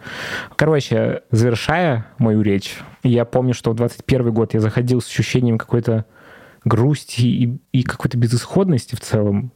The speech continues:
что как-то вот че-то все какое-то серое и унылое. А вот сейчас в двадцать второй я захожу с ощущением, что просто классно все, хорошо, тепло, и есть близкие люди рядом, и есть дом, и есть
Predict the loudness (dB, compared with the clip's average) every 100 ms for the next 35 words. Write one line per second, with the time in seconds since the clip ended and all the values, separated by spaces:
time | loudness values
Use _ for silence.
0 | _ -8 -4 -2 -4 -4 -2 -4 -4 -6
1 | -6 _ -4 -4 -4 -6 -2 0 0 -4
2 | -10 0 0 2 -2 -2 0 2 2 2
3 | 2 4 4 2 0 -2 -8 -14 -12 -12
4 | -10 -2 0 0 0 0 0 -16 -6 -2
5 | 0 0 0 -2 -2 0 2 2 0 0
6 | 0 2 0 0 0 0 0 0 -4 -10
7 | -4 -2 -2 -2 0 2 2 0 -4 -2
8 | 0 0 0 0 -2 -4 -2 -2 -2 -2
9 | 0 0 -2 -6 -4 -6 -4 -6 -4 -4
10 | -2 -2 -2 -4 0 2 2 0 0 2
11 | 2 0 -2 0 0 0 0 2 2 2
12 | 2 2 2 2 2 0 -2 -10 -10 -8
13 | -8 -2 0 2 2 2 2 2 0 -4
14 | _ _ 0 2 2 0 -6 -14